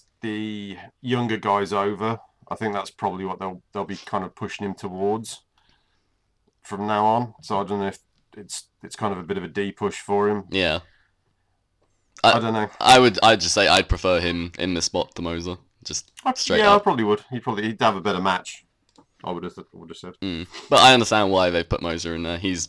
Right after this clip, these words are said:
Speaker 2: their guy, and they wanna give him the experience. So it's, it's fair enough, but, uh, I would have preferred Robinson, personally. Uh, number fifteen, another left field entry is Kenny Williams from I C W,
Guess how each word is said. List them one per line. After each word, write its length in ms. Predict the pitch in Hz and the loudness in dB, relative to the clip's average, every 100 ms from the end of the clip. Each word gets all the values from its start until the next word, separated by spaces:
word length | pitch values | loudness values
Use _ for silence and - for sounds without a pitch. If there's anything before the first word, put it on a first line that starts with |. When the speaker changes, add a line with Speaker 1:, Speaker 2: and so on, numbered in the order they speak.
| - | -4
Speaker 2:
their 160 | 87 | -2
guy, 260 | 80 80 82 | 2 2 2
and 100 | 82 | 0
they 60 | 82 | -2
wanna 140 | 80 | -4
give 140 | 82 82 | -4 -6
him 100 | 78 | -6
the 80 | |
experience. 600 | - - 82 80 73 - - | -6 -6 -6 -6 -8 -16 -12
So 320 | - 80 78 - _ _ - | -6 -4 -6 -10 _ _ -4
it's, 240 | 101 - - | -2 -2 -8
it's 180 | 104 | -6
fair 260 | - 107 95 | 4 6 6
enough, 400 | 87 80 80 - - | 4 2 -2 -10 -6
but, 200 | 73 - - | -6 -6 -8
uh, 360 | 82 82 78 82 - _ _ _ _ _ _ - - | -4 -2 -2 -4 -8 _ _ _ _ _ _ -4 4
I 120 | 90 | 4
would 140 | 87 | 4
have 100 | 90 | 0
preferred 300 | - 82 78 | -4 -2 0
Robinson, 460 | 80 76 78 - 87 _ _ _ - - - | 0 -2 -6 -8 -10 _ _ _ -20 -20 -12
personally. 560 | - 85 90 85 85 90 - - | 2 4 4 2 -2 -2 -4 6
Uh, 240 | 113 107 | 8 10
number 200 | 120 127 | 8 4
fifteen, 480 | 107 117 - 123 110 | 4 2 6 6 8
another 240 | 98 113 110 | 6 6 6
left 260 | 101 101 | 6 4
field 240 | - 101 95 | 4 4 4
entry 480 | 101 - 92 90 - | 4 2 0 0 0
is 480 | 90 90 85 85 82 - | 0 2 2 -2 -6 -10
Kenny 320 | - 110 95 | -8 -2 0
Williams 580 | 92 98 92 80 73 - - _ | 2 4 2 0 -4 -6 -10 _
from 320 | - - 85 76 | -12 -6 -4 -2
I 100 | 82 | -2
C 160 | - 85 | -2 -2
W, 380 | 87 80 76 | -2 0 -2